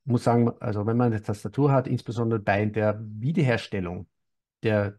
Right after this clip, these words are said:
der Cold Card, ja, das wird sehr, be-, also das ist ja willkommen Sache, weil Widerstand mit der zwölf Wörterfrau oder vierundzwanzig,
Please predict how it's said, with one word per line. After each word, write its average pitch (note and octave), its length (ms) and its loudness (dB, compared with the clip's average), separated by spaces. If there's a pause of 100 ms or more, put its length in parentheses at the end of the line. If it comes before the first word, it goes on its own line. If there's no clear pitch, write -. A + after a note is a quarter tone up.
der B2 100 -8
Cold A#2 260 -2
Card, A#2 260 0
ja, A#2+ 200 -2 (1300)
das A2+ 140 -4
wird B2+ 160 2
sehr, C#3 100 6
be-, B2+ 300 2
also A2+ 240 0
das G#2 160 -4
ist A#2+ 100 -6
ja A2+ 140 2 (220)
willkommen C#3 920 0 (200)
Sache, B2 420 -2
weil A2 140 -2
Widerstand A#2+ 360 -4
mit G#2+ 120 -4
der G#2 60 -4
zwölf G#2+ 300 -4
Wörterfrau A2 420 -2
oder F#2+ 120 0
vierundzwanzig, A#2+ 640 -4